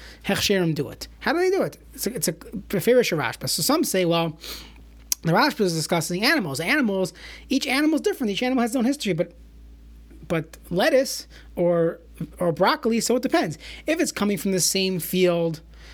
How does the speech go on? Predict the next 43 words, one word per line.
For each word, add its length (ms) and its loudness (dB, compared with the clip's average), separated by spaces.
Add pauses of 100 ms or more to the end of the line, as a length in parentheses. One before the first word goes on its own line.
(100)
if 60 -2
it's 100 0
coming 180 2
from 100 0
the 80 0
same 240 0
field, 420 0
so 140 -2
why 160 2
should 160 0
I 60 4
assume 440 0
one 180 0
part 260 0
of 60 0
the 60 -6
field 300 0
had 260 0
bugs, 300 -2 (340)
the 80 0
other 140 2
part 220 0
didn't 180 2
have 140 0
bugs? 300 -2 (280)
I 100 -2
could 140 2
assume 320 2
that 240 0 (120)
the 120 0
bugs 320 2
spread 320 0
evenly, 500 -2 (180)
and 140 0
therefore, 540 2 (1040)
if 180 2
I 100 0
know 180 4
it's 100 -2
coming 220 0
from 260 -2
one 320 0
location 640 -2